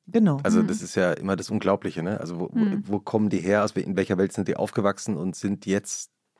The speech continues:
Speaker 1: Diese
Speaker 2: angekommen?
Speaker 1: Transformation,
Speaker 2: Die
Speaker 1: finde ich
Speaker 2: Trans-,
Speaker 1: voll interessant, dass du das
Speaker 2: innerhalb,
Speaker 1: ansprichst.
Speaker 2: innerhalb eines Lebens, ne?
Speaker 1: Total. Wenn ich
Speaker 2: Mhm.
Speaker 1: das Leben meiner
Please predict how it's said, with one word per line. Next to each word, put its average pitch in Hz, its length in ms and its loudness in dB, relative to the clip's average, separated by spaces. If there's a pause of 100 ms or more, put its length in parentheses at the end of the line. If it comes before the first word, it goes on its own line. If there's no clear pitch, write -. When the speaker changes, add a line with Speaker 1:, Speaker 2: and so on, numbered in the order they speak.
(140)
Speaker 1:
Diese - 60 0
Speaker 2:
angekommen? 175 240 4
Speaker 1:
Transformation, 170 720 0
Speaker 2:
Die - 40 0
Speaker 1:
finde - 120 2
ich 104 80 2
Speaker 2:
Trans-, - 40 -10
Speaker 1:
voll 196 100 4
interessant, 185 360 0
dass 165 80 -2
du - 20 4
das 160 40 6
Speaker 2:
innerhalb, 165 240 4
Speaker 1:
ansprichst. 147 200 0
Speaker 2:
innerhalb 107 340 4
eines 107 440 -2
Lebens, 107 480 2
ne? - 60 -6
Speaker 1:
Total. 226 1000 -4
Wenn 170 80 4
ich 185 80 4
Speaker 2:
Mhm. 233 60 4
Speaker 1:
das - 120 4
Leben 202 200 6
meiner 180 280 4